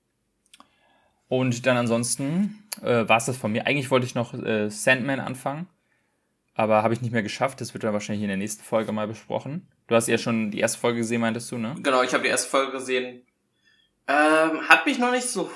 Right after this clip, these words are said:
Speaker 2: hundertprozentig gecatcht, ehrlich gesagt, aber ich werde auf jeden Fall weiter gucken, weil ich hab sehr viel Gutes eigentlich gehört. Viele Leute sagen, ähm, dass der toll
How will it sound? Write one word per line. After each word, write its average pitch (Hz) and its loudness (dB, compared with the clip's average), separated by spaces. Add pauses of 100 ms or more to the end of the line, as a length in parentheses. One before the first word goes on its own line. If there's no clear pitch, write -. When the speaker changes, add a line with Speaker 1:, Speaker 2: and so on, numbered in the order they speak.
(120)
Speaker 2:
hundertprozentig 196 -4
gecatcht, - -4
ehrlich - -6
gesagt, 160 2
aber 120 -4
ich 120 -6
werde 123 2
auf 120 -6
jeden 120 -8
Fall 117 -4
weiter 117 0
gucken, 127 -8
weil 117 0
ich 110 -8
hab 110 -16
sehr 123 0
viel 151 -4
Gutes - -6
eigentlich - -10
gehört. - -8 (100)
Viele 120 -8
Leute 117 -2
sagen, 117 -4 (720)
ähm, 110 -6 (140)
dass 120 -4
der 117 -4
toll 127 -2